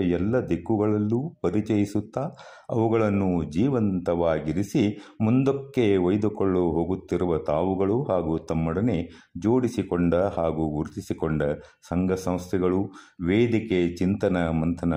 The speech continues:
ಕೂಟಗಳು ನಡೆಸುತ್ತಿರುವ ಸತತ ಪ್ರಯತ್ನ, ಪರಿಶ್ರಮ ಹಾಗೂ ಸೇವೆಗಳು ನಿಜವಾಗಿಯೂ ಪ್ರಶಂಸನೀಯ. ಡಾಕ್ಟರ್ ಪಡಶೆಟ್ಟಿಯವರ ಉಪನ್ಯಾಸವನ್ನು ಪೂರ್ತಿಯಾಗಿ ಕೇಳಿದೆ ಹಾಗೂ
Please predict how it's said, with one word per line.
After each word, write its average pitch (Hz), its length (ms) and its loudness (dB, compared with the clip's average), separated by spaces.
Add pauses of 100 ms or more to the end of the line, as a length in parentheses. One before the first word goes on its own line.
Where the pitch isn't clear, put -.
(120)
ಕೂಟಗಳು 82 580 0 (560)
ನಡೆಸುತ್ತಿರುವ 95 720 0
ಸತತ 85 400 -4 (100)
ಪ್ರಯತ್ನ, 95 580 -2 (100)
ಪರಿಶ್ರಮ 90 720 -2
ಹಾಗೂ 76 380 -4
ಸೇವೆಗಳು 92 500 0 (400)
ನಿಜವಾಗಿಯೂ 78 720 0 (260)
ಪ್ರಶಂಸನೀಯ. 69 800 -4 (1200)
ಡಾಕ್ಟರ್ 156 320 0
ಪಡಶೆಟ್ಟಿಯವರ 165 840 2
ಉಪನ್ಯಾಸವನ್ನು 107 920 2 (440)
ಪೂರ್ತಿಯಾಗಿ 73 680 0 (200)
ಕೇಳಿದೆ 73 400 0 (1080)
ಹಾಗೂ 117 340 2